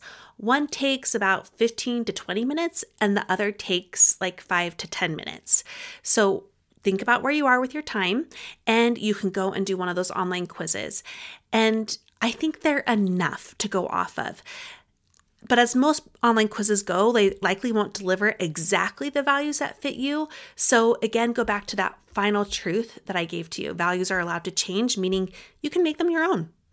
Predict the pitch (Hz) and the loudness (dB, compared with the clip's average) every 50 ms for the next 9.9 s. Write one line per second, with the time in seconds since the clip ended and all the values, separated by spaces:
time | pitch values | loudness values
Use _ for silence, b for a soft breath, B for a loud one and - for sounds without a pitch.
0 | _ _ - 220 254 - - 294 - 233 196 175 170 165 - - 220 220 214 247 | _ _ -4 -4 -4 -2 -2 -2 0 0 0 0 -2 -2 0 0 0 0 0 -2
1 | 254 - 240 254 262 247 247 220 220 214 - - - 214 214 220 247 247 - - | -4 -2 0 0 2 2 0 -2 -2 -4 -6 -6 -4 -2 -2 0 -2 -4 -2 -4
2 | 147 - - 208 202 - - 202 190 185 185 180 - - - - - 196 180 175 | -6 -2 -2 0 0 0 -2 0 -2 -2 -2 -4 -8 -6 -6 -4 -4 -2 -4 -4
3 | 175 - - 165 160 156 - - - 160 - - - - - - - - - - | -4 -4 -4 -4 -6 -6 -6 -6 -2 -2 0 0 -2 -8 -10 -10 -12 -10 -10 -10
4 | - - 71 - - - _ _ B B B B B B B B B 185 180 175 | -10 -10 -14 -16 -16 -18 _ _ B B B B B B B B B -6 -4 -4
5 | 165 165 - - - 50 - - - - - - _ _ _ _ b b b b | -4 -4 -6 -8 -8 -8 -10 -10 -8 -8 -8 -8 _ _ _ _ b b b b
6 | - - 233 - - 202 240 269 285 302 262 240 226 208 208 208 202 - - _ | 0 0 0 2 2 0 0 2 0 0 0 2 2 0 0 -2 -6 -12 -14 _
7 | - 208 226 262 277 269 285 285 269 - - 190 196 - - 220 202 196 190 - | 0 4 4 4 4 4 2 0 0 2 -2 -4 -2 -2 0 2 2 2 0 -2
8 | - 202 190 190 - - 170 160 156 151 - - - 175 - - - - - B | -2 -2 0 0 0 0 -2 -6 -6 -6 -8 -8 -8 -8 -8 -10 -12 -12 -14 B
9 | B B B B B B - 170 165 - - - 233 254 302 277 - | B B B B B B -4 2 4 4 4 6 6 4 4 4 2